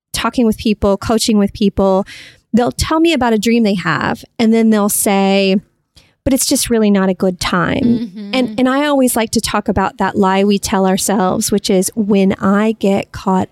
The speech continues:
Speaker 1: up, I'm gonna." And whatever you fill in that "I'm gonna" list with is usually the thing you're most passionate about or the most important thing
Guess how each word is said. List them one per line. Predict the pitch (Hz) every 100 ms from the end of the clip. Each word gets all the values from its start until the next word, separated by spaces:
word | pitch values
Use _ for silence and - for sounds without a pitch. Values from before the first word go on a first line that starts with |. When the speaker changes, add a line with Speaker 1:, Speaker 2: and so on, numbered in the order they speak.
| -
Speaker 1:
up, | 214 185 190 - - _ _ _ -
I'm | 196 196
gonna." | 185 170 220 - _ - - - -
And | 247
whatever | 240 254 302
you | 349 285
fill | - 269 254
in | 226
that | 214 - -
"I'm | 202 208 208
gonna" | 208 196 208
list | 208 208 - -
with | 208 226 -
is | 247 226 208
usually | 262 285 277 226
the | 214
thing | 214 208
you're | 196 190
most | 196 -
passionate | - 180 - 262 269
about | 277 294 311
or | 214
the | 202
most | 190 -
important | 190 - 269 - 262 254
thing | 254 247